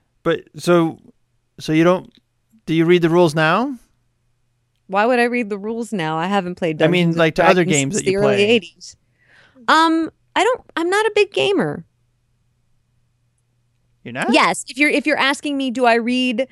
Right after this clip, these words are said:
Speaker 2: the underside of the Monopoly board box? Yeah.
Speaker 1: Okay. All right. Hold on. Just give me, just give me a second. Just give me a second here.
Speaker 2: Oh, you need to process the fact that
Speaker 1: I
Speaker 2: it's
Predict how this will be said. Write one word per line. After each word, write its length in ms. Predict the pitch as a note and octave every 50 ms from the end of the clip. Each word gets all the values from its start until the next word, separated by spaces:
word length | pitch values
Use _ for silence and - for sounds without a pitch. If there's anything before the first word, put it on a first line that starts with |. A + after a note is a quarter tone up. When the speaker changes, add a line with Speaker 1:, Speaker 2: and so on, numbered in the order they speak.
| _ _ -
Speaker 2:
the 140 | A#3+ A#3 -
underside 680 | A3+ A#3+ B3 B3 C4 B3 - - B3 A#3+ A#3 A#3 A3+ -
of 160 | - A#3 G3+
the 80 | G#3+ G#3+
Monopoly 540 | G#3 G#3 G#3+ G#3+ A#3 B3+ - A#3+ G#3+ A3
board 340 | G#3+ E3+ F#3 F#3 F#3 F#3 -
box? 640 | - F3 F3 F3 F3+ F3+ _ - - - - - - _ _ _ _ _ _ _ _ _ _ _ -
Yeah. 600 | G3 F3 F#3 G#3 A#3+ A#3 G3 D#3+ - - - F#3+ _ _ _ _ _ _ _ _ _ _ _ _ _ _ _ _ _ _ _ _ -
Speaker 1:
Okay. 400 | A#2+ B2+ B2 - C3+ G#2+ F#2+ F#2 _ _ _ _ -
All 160 | C3+ D3 D3
right. 200 | C3 A#2 A2 - _ _
Hold 200 | - D3 D3+ C#3+
on. 220 | C3+ B2 - C3+ _ _
Just 180 | - D3+ -
give 100 | - F#3+
me, 180 | G3 G3 F#3+ - - - _ _ _ -
just 140 | D#3 -
give 80 | - F#3
me 80 | F#3+ E3+
a 40 |
second. 340 | - - D3+ C3+ - B2+ - _ _ _ _ _
Just 140 | - D3 -
give 80 | - C#3
me 60 | C3+
a 20 |
second 200 | B2+ - A3+ A#3
here. 160 | A#3 A#3+ A#3+ A#3+
Speaker 2:
Oh, 260 | A#3+ A#3 A3+ A3+ A3+
you 200 | A#3 A3 A3 A#3
need 120 | A#3 A#3+ G#3+
to 60 | G#3+
process 440 | - - A3 G#3 G#3+ - A3+ G#3 -
the 80 | - G#3
fact 240 | - - G3+ G3 C3+
that 160 | C3 C3 B2+
Speaker 1:
I 20 | B2+
Speaker 2:
it's 140 | C3 C3+